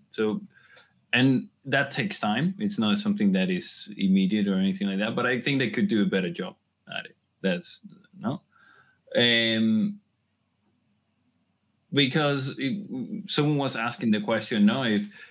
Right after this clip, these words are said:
if you were going back, would you, what would you, uh, tell yourself? No, no, don't go to university, do a boot camp. I don't think I would tell myself that. Uh, because there were certain things that I learned at university,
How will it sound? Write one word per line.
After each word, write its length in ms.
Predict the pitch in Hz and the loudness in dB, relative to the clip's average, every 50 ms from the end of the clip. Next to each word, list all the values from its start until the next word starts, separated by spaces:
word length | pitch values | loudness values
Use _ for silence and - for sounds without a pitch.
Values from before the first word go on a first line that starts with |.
| - - - | -16 -6 -2
if 260 | 104 107 107 104 101 | -2 0 2 2 2
you 160 | 110 113 113 | 2 2 2
were 360 | 113 127 135 135 135 131 127 | 2 2 2 2 2 0 0
going 440 | 120 113 127 127 123 120 120 117 104 | 0 0 0 0 0 2 2 2 2
back, 420 | 104 120 113 117 120 117 113 113 | 2 0 0 0 0 0 0 0
would 120 | 110 104 101 | 2 2 4
you, 260 | 107 104 101 101 - - - - - - | 4 4 2 0 -4 -10 -14 -16 -12 -4
what 200 | 107 113 117 120 | 0 0 0 2
would 120 | 123 123 117 | 0 0 0
you, 400 | 117 113 110 110 107 104 104 104 101 - | 2 2 2 2 2 2 2 0 0 -4
uh, 420 | 65 85 101 101 101 101 98 95 92 87 | -4 -2 0 2 2 2 0 0 -2 -4
tell 260 | - - 117 113 117 | -4 -4 -2 0 0
yourself? 640 | 113 104 101 101 - - 110 107 107 104 101 101 107 | 0 0 0 0 0 -2 -2 0 0 -2 -2 -2 -2
No, 220 | 110 110 110 107 | -2 0 0 0
no, 120 | 107 110 | 0 0
don't 240 | 104 104 123 123 120 | 0 0 0 0 0
go 140 | 117 135 135 | 0 0 0
to 140 | 131 - 127 | 0 0 0
university, 680 | 120 113 110 107 120 123 117 - 110 107 110 107 101 | 2 2 2 2 2 0 -2 -2 -2 0 2 2 2
do 180 | 104 110 110 107 | 2 2 2 0
a 40 | |
boot 340 | 98 101 107 110 107 104 - | 0 0 0 -2 -2 -2 -2
camp. 320 | - 107 101 101 101 101 - | -2 0 0 0 0 -2 -2
I 120 | - 135 | -4 -2
don't 180 | 160 175 160 - | 0 -2 -2 0
think 160 | 175 156 151 | 0 0 0
I 60 | 147 | 0
would 240 | 135 131 131 117 - | 0 0 0 -2 -2
tell 220 | - - 117 113 113 | -4 -4 -2 0 2
myself 500 | 110 104 98 92 - - 107 98 92 - _ | 2 2 2 0 -2 -4 -6 -6 -6 -8 _
that. 1160 | - - _ _ _ _ _ _ _ _ _ _ _ _ _ _ _ _ _ _ _ - - | -20 -20 _ _ _ _ _ _ _ _ _ _ _ _ _ _ _ _ _ _ _ -8 -2
Uh, 280 | 104 101 101 98 - - - - | 0 2 2 2 0 -2 -6 -4
because 680 | 120 110 104 127 123 120 117 117 113 110 104 104 - _ | -2 0 2 2 2 2 2 2 0 -2 -2 -6 -10 _
there 160 | - 113 123 123 | -4 -2 -2 0
were 140 | 123 120 | 0 0
certain 320 | 117 - 156 151 160 165 156 | -2 -2 -2 -2 -2 -2 -2
things 240 | 151 165 151 147 139 | -2 0 0 0 0
that 120 | 143 131 | 0 0
I 60 | 131 | 0
learned 420 | 127 117 113 123 127 135 139 135 - | 0 0 0 0 0 0 -2 -2 -2
at 120 | 107 120 | -2 0
university, 840 | 117 117 113 113 110 104 113 120 120 - 151 151 165 170 - - - | 0 2 2 4 4 2 2 0 0 -2 -4 -4 -4 -4 -6 -6 -12